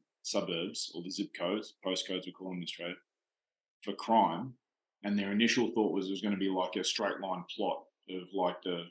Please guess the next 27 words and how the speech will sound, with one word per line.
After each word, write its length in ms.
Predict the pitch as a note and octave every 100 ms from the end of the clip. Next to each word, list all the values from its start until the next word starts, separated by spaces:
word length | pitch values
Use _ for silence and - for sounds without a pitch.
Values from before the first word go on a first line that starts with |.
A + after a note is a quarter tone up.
| _ _ _ _ -
the 80 | F#2
wealthy 400 | G#2 A2 A2 G2+
suburbs 460 | G#2 F#2 F#2 -
have 160 | F#2+ F2+
very 180 | F2+ F2
low 180 | F2+
crime 420 | F2+ - F2+ F2 F2
and 120 | E2
the, 1500 | E2 D#2+ _ _ _ _ _ _ _ _ _ _ _ -
the 40 | F2+
lower 240 | F#2+ G2
socioeconomic, 680 | F#2+ G2+ F#2+ F2+ F#2+ F#2 F2+ - _ -
the 80 | G2
lower 240 | F#2+ F#2+
income 260 | F#2 F#2 F2+
suburbs 380 | F#2+ F#2 F2+
are 100 | F#2
gonna 160 | F2+ F2
have 120 | F2+ -
high 160 | F#2 F2+
crime. 220 | F#2+ F2
And 80 | F2
it 40 | D#2
was 200 | F2 - _ _ _ _
pretty 160 | G2+ F2+
much 260 | F2+ F2 G#2+
not, 200 | E2+